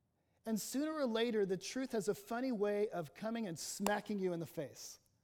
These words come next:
It always catches up with you. You know, and as a mi-, a minister, I'll pick on my own profession right now, but, uh, the, you know, I've seen pastors recently in the last couple of years who,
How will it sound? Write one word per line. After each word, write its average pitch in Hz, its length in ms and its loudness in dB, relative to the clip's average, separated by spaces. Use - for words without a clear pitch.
It 180 140 6
always 208 400 6
catches 180 380 -2
up 175 200 0
with 156 160 -8
you. 127 120 -12
You 190 100 0
know, 202 160 4
and 208 100 0
as 208 160 0
a 208 40 4
mi-, 214 320 2
a 190 60 2
minister, 208 380 0
I'll 175 120 4
pick 202 200 -2
on 190 120 2
my 180 140 2
own 196 100 -2
profession 175 500 -4
right 156 160 -4
now, 156 180 -2
but, 160 240 -2
uh, 196 140 6
the, 208 220 8
you 208 140 0
know, 208 140 4
I've 202 180 4
seen 269 380 0
pastors 208 720 -2
recently 180 480 -2
in 170 60 -2
the 170 40 -2
last 208 260 0
couple 190 220 -2
of 185 80 0
years 202 320 4
who, 165 220 0